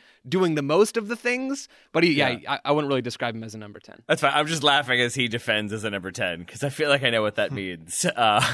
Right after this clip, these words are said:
Speaker 2: <laughs>
Speaker 1: Yes,
Speaker 2: in, in
Speaker 1: you
Speaker 2: the
Speaker 1: do,
Speaker 2: positive and
Speaker 1: yes.
Speaker 2: also the slightly, uh, deprecating one as well.
Speaker 1: Hundred percent negative. Doesn't do anything.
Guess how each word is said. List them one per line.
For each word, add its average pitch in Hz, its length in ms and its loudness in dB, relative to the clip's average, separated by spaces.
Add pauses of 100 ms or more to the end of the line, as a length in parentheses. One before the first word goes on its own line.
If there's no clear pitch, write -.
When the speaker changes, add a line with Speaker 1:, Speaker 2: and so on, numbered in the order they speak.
(220)
Speaker 2:
<laughs> 180 100 4
Speaker 1:
Yes, 151 380 4
Speaker 2:
in, 156 60 4
in 160 40 8
Speaker 1:
you 147 60 6
Speaker 2:
the 143 80 4
Speaker 1:
do, - 40 6
Speaker 2:
positive 147 300 4
and 202 120 4
Speaker 1:
yes. 196 60 6
Speaker 2:
also 165 220 2
the 131 120 -4
slightly, 117 580 0
uh, 101 220 0
deprecating 92 360 -6
one 82 60 -4
as - 20 0
well. 170 60 2
Speaker 1:
Hundred 180 140 2
percent 151 280 2
negative. 113 400 -6
Doesn't 143 220 2
do 123 120 2
anything. 107 280 -8